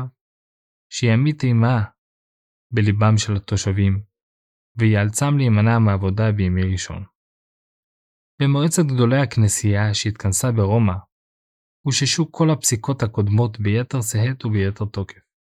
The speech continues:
עתה הן נכנסו לחוקת הכנסייה, ונאכפו בידי הרשויות האזרחיות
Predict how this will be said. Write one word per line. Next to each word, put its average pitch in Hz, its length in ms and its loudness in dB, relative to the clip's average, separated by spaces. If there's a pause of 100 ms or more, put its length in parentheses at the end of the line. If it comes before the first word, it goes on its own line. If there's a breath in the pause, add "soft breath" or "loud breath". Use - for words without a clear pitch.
(760)
עתה 127 200 -4
הן 151 180 4
נכנסו 131 640 -2 (760)
לחוקת 120 520 -4
הכנסייה, 98 560 0 (1300)
ונאכפו 123 460 0 (100)
בידי 123 220 0
הרשויות 117 560 -2
האזרחיות 107 800 -2